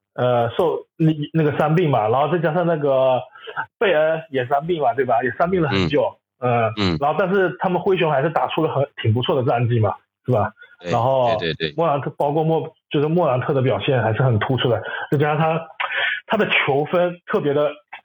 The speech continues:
Speaker 1: 怎么说呢？就是在单上这个，这个，这个，这个N B A里面算是很，很吸引球，那种眼球的那种，特别是那个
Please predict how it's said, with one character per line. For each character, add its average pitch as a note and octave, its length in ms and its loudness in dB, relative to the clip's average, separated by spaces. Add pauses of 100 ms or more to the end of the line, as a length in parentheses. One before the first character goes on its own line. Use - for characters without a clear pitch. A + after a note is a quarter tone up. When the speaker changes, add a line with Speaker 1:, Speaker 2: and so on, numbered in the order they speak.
(160)
Speaker 1:
怎 C3 80 -4
么 D3 100 0
说 F3 160 0
呢？ E3+ 100 2 (220)
就 G3+ 100 0
是 G3+ 100 0
在 A3+ 160 2 (640)
单 C4 240 2
上 G#3+ 220 0
这 F#3+ 60 -2
个， D#3 260 0
这 E3+ 100 -2
个， E3+ 100 2
这 E3+ 100 0
个， E3+ 120 2
这 E3+ 120 -2
个 D3 220 -2 (760)
N F#3+ 160 0
B F#3+ 120 2
A F#3 80 2
里 D#3 100 -2
面 F3 160 2
算 G3 160 0
是 G3 60 -2
很， C#3 440 -2 (520)
很 F3 220 0
吸 B3 80 0
引 G3+ 180 2
球， - 400 -2
那 F#3+ 160 0
种 D#3 180 2
眼 B2+ 220 0
球 D#3 200 0
的 G3+ 100 2
那 F#3 120 0
种， A#2 240 0 (100)
特 G3+ 120 0
别 E3 100 2
是 E3 260 -2
那 E3+ 120 2
个 D#3 180 2